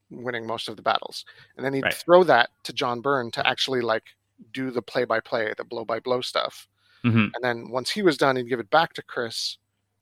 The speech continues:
Speaker 1: to write in the speech bubbles.
Speaker 2: Right.
Speaker 1: So sometimes you'd kinda have a loose idea, and then you get the pages back and be like, "Oh, okay, now I gotta figure out what they're saying to each other."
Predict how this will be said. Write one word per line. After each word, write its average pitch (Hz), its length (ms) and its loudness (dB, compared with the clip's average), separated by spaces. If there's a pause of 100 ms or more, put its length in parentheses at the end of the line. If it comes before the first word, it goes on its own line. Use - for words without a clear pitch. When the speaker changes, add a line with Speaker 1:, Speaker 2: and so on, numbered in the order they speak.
(140)
Speaker 1:
to - 100 -8
write 123 280 2
in 120 100 -4
the 110 60 -8
speech - 300 -8
bubbles. - 480 -10 (540)
Speaker 2:
Right. 104 220 4 (300)
Speaker 1:
So 147 140 -4
sometimes 175 500 4
you'd 143 120 -8
kinda 165 360 0
have 135 160 0
a 120 60 0
loose 147 400 -2
idea, 120 460 0
and 127 120 -6
then 117 80 -4
you 120 80 -6
get 123 140 -6
the - 60 -16
pages 143 340 -4
back 113 280 0
and 131 60 -12
be 113 80 -10
like, 117 240 -6
"Oh, 160 300 4 (880)
okay, 117 260 -4
now 123 180 0
I 135 60 -2
gotta 127 140 -2
figure 131 280 -2
out - 120 -4
what - 100 -8
they're 120 80 -8
saying 123 280 -4
to - 120 -18
each - 140 -12
other." - 260 -16